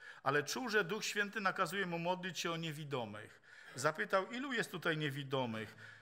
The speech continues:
Wstało z sześć osób. Bonke powiedział im: „Nie będę was dotykał,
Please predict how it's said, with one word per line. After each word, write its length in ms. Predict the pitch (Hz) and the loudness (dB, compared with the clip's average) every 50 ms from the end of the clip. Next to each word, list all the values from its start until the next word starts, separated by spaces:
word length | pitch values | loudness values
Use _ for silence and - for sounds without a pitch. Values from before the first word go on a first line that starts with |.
| - - _ | -20 -20 _
Wstało 580 | - - - - - - 185 196 202 190 180 165 | -6 -4 -2 0 2 4 4 4 4 2 0 -2
z 80 | - - | -2 -2
sześć 500 | - - - 202 220 214 185 - - - | -2 0 2 2 2 2 0 -2 -4 -2
osób. 380 | - 165 147 - - - 123 | -2 -2 -2 -2 -4 -8 -6
Bonke 360 | 120 131 170 175 165 - 170 | -2 0 0 0 0 -2 -2
powiedział 600 | 156 - 160 151 156 156 151 147 156 147 143 - | -2 -2 -2 0 0 0 0 2 2 2 2 2
im: 300 | 160 143 143 143 147 143 | -2 -4 -4 -4 -4 -2
„Nie 120 | 139 175 196 | -2 -2 0
będę 440 | 190 202 254 269 254 254 254 254 226 | 2 2 2 2 2 0 -4 -4 -2
was 220 | 233 233 208 190 | -2 -4 -4 -4
dotykał, 720 | 208 185 - - - - - - 113 107 101 101 101 98 | -4 -6 -6 -6 -8 -8 -6 -6 -6 -6 -6 -6 -10 -14